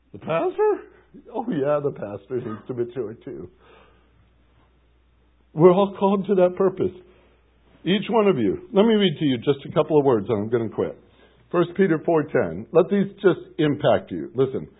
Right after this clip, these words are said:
"Each one of you should use whatever gift you have received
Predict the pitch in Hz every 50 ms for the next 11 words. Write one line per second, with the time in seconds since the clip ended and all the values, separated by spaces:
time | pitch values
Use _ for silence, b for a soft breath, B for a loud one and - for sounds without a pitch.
0 | b b b b b b b - 180 185 247 269 190 - 208 226 233 220 220 208
1 | 185 165 170 160 165 156 - - 165 151 143 151 160 156 143 - - 151 143 143
2 | 151 180 196 190 165 151 165 160 165 - 175 160 151 143 170 165 143 123 120 120
3 | 127 135 131 131 - - 185 165 135 117 107 101 101 98 98